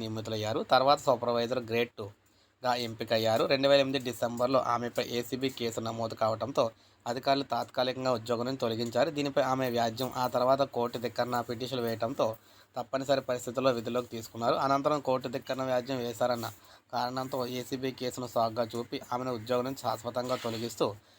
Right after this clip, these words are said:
రెండు వేల పదకొండులో అధికారులు ఉత్తర్వులు అయితే ఇచ్చారు. వాటిని అదే ఏడాది ఆమె హైకోర్టులో సవాల్ చేయగా న్యాయస్థానం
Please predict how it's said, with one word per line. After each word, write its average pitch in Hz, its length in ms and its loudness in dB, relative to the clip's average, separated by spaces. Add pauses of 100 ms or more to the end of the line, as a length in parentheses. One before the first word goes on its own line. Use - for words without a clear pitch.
(140)
రెండు 127 220 -4
వేల 139 180 2
పదకొండులో 127 420 2
అధికారులు 127 300 2
ఉత్తర్వులు 120 300 0
అయితే 117 160 -8
ఇచ్చారు. 123 200 4 (100)
వాటిని 139 300 4 (520)
అదే 131 200 2 (160)
ఏడాది 135 260 4 (140)
ఆమె 131 220 0
హైకోర్టులో 131 440 2 (100)
సవాల్ 117 320 2
చేయగా 135 240 0 (100)
న్యాయస్థానం 127 480 0